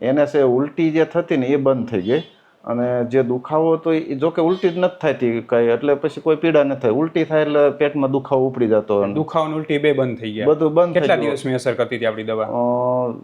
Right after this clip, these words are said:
Speaker 1: લગભગ અઠવાડિયું માંડ જ ગયું હશે. બે
Speaker 2: એમ?
Speaker 1: ચાર દિવસમાં આમ દેખાવતું જ હતું, પણ
Speaker 2: અસર
Speaker 1: ઓલું જે
Speaker 2: આવવાનું
Speaker 1: થ-,
Speaker 2: શરૂ થઈ ગઈ.
Speaker 1: હા, એટલે દસેક દિવસમાં રેડી થવા લાગ્યું. અને જે ઓલું દસ બાર દિવસેનો ઓલો પ્રોબ્લેમ થતો, ઉલટી ને દુખ, એ બધું બંધ થઈ ગયું.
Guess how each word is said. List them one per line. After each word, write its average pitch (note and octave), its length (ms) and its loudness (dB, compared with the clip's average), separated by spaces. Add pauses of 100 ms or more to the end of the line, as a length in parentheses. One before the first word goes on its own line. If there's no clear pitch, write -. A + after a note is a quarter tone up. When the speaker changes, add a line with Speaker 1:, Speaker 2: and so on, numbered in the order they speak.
(200)
Speaker 1:
લગભગ C3 300 0
અઠવાડિયું D3 600 0
માંડ D3 240 0
જ A#2+ 100 -6
ગયું A#2+ 260 2
હશે. G2 200 -6
બે A2+ 300 0
Speaker 2:
એમ? D#3 60 2
Speaker 1:
ચાર E3+ 200 2
દિવસમાં F3+ 460 2
આમ E3+ 140 0
દેખાવતું F#3 500 0
જ B2+ 40 -8
હતું, G#3 420 -2
પણ C#3 100 0
Speaker 2:
અસર C#3 120 2
Speaker 1:
ઓલું D#3+ 100 2
જે - 60 2
Speaker 2:
આવવાનું C#3 260 2
Speaker 1:
થ-, B2+ 60 -2
Speaker 2:
શરૂ C#3 180 0
થઈ B2 160 0
ગઈ. F2+ 80 0
Speaker 1:
હા, A2 540 0 (480)
એટલે B2 140 -2
દસેક C#3+ 320 0
દિવસમાં F3 440 2
રેડી F3 220 2
થવા C3+ 280 2
લાગ્યું. G#2 420 0
અને C3+ 180 2
જે D3+ 200 4
ઓલું D3+ 260 2
દસ D3+ 220 2
બાર D3+ 220 0
દિવસેનો D3+ 460 0
ઓલો C3 260 2
પ્રોબ્લેમ C#3+ 440 2
થતો, D#3 340 0
ઉલટી C3+ 280 0
ને B2+ 160 2
દુખ, A#2+ 180 -4 (100)
એ C3+ 80 -2
બધું C#3+ 240 -2
બંધ D#3 240 0
થઈ G#2+ 160 -4
ગયું. F#2+ 180 -6